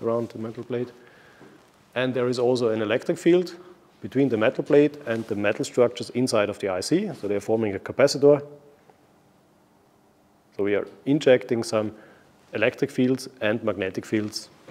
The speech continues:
in form of capacitive and inductive coupling into the I C under test, which is placed then on the printed circuit board and clamped into this opening board. I think it's pretty simple. And inside we can generate quite a lot of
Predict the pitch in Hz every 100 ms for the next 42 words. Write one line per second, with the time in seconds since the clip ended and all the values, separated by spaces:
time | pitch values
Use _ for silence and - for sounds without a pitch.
0 | - 101 110 101 98 - - 95 113 107
1 | 110 95 95 95 90 92 107 - 104 -
2 | 104 98 - - - 120 110 - 110 107
3 | 110 - 98 101 - 104 104 95 104 95
4 | 92 - 107 95 95 - 101 95 - 92
5 | 92 90 135 151 151 131 117 113 - 104
6 | 104 - 98 90 - - - 87 85 -
7 | 90 101 95 101 98 - 90 90 - -
8 | _ _ _ _ _ _ _ _ _ _
9 | _ _ _ _ _ _ _ _ _ _
10 | _ _ _ _ _ _ _ - 95 92
11 | - 101 98 - - _ - 165 170 156
12 | - - - - - - - - _ _
13 | _ _ _ _ _ _ _ 117 123 165
14 | 202 208 147 139 131 131 120 127 135 120
15 | 120 - 117 117 110 107 107 110 104 -